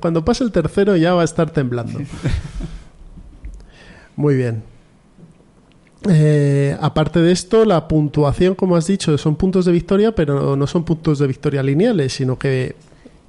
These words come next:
Speaker 1: es,
Speaker 2: Efectivamente.
Speaker 1: tienen el efecto goma. Se estiran y se
Speaker 2: Efectivamente.
Speaker 1: encogen.
Speaker 2: Van, va-, van oscilando. Es un, es un track muy curioso. Eh,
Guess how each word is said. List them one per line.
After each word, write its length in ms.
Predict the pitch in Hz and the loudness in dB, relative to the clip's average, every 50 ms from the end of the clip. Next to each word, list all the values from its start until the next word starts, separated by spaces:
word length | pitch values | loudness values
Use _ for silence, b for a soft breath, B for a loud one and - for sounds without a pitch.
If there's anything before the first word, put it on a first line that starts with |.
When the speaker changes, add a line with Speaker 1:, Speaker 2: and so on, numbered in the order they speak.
| _ | _
Speaker 1:
es, 140 | - 143 101 | -12 -6 -2
Speaker 2:
Efectivamente. 320 | 165 160 143 139 - - - 175 | 0 0 2 2 0 0 2 2
Speaker 1:
tienen 160 | 175 180 185 | 2 4 4
el 60 | 170 170 | 2 2
efecto 340 | 160 - 175 165 - 170 | 0 0 -2 -2 0 0
goma. 420 | 143 156 220 233 165 120 127 - - - | 0 2 2 0 0 -2 -6 -10 -14 -10
Se 160 | - - 143 | -6 -2 -2
estiran 500 | 127 123 143 175 180 202 220 233 240 233 | 0 2 2 2 2 2 2 2 2 0
y 60 | 185 | 0
se 80 | - 151 | 0 0
Speaker 2:
Efectivamente. 0 | |
Speaker 1:
encogen. 560 | 131 - 247 - - - 135 120 113 113 117 - - | 0 0 0 0 0 -2 -8 -8 -8 -10 -12 -6 -2
Speaker 2:
Van, 1040 | 143 143 151 151 156 151 151 147 143 139 135 131 127 127 131 131 127 131 131 131 139 | 0 0 2 2 2 2 2 2 2 2 2 2 2 2 2 2 0 0 0 0 0
va-, 120 | 151 151 | 0 0
van 160 | - 160 165 175 | 0 2 2 2
oscilando. 500 | 165 165 - 139 123 123 139 190 226 220 | 0 0 0 0 0 2 2 2 0 0
Es 160 | 151 - - | -2 -2 0
un, 260 | 147 143 139 139 131 - | 2 2 2 2 0 -2
es 120 | 127 - - | -4 -4 -4
un 60 | 139 | -2
track 200 | 139 135 - 151 | -2 -2 0 0
muy 120 | 143 139 | 2 2
curioso. 540 | 135 143 156 190 214 - 254 302 - - B B B B B B B B B - - | 2 2 2 2 2 2 0 -2 -2 -4 B B B B B B B B B -8 -2
Eh, 880 | 139 135 131 127 120 120 117 113 110 110 110 107 101 95 92 - - | 0 0 2 2 0 0 -2 -2 -4 -4 -4 -6 -6 -8 -10 -12 -14